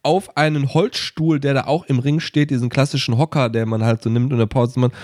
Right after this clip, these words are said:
mit dem Hals und man hört also ein Knackgeräusch, also so in dem Sinne, da ist wohl das Genick gebrochen. Also, und Frank realisiert das halt und sagt dann nur, „Oh, Scheiße“,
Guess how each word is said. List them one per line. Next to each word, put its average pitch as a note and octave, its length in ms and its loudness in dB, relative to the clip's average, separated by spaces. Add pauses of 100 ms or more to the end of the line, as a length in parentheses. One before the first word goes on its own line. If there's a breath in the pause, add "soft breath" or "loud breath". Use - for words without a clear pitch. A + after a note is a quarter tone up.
(180 loud breath)
mit B2+ 120 0
dem B2+ 160 2
Hals D3+ 220 0
und C#3 140 -2
man C3 160 2
hört D#3 160 0
also C3 180 -2
ein A#2+ 80 -2
Knackgeräusch, D3+ 680 0
also B2 180 -2
so C3+ 140 2
in A#2+ 100 0
dem C#3 180 2
Sinne, C3+ 360 0 (560 soft breath)
da B2+ 100 2
ist B2+ 260 -2
wohl B2+ 380 0 (720 soft breath)
das B2+ 140 2 (180)
Genick C3+ 240 0
gebrochen. G#2+ 520 2 (180)
Also, A2 300 0 (220)
und C3 200 2
Frank D#3 320 0
realisiert C#3 460 0
das E3+ 120 0
halt E3+ 380 0 (540 loud breath)
und C#3 280 2
sagt D3 180 2
dann C#3 100 2
nur, C3 140 0
„Oh, C#3+ 140 2
Scheiße“, D#3+ 600 0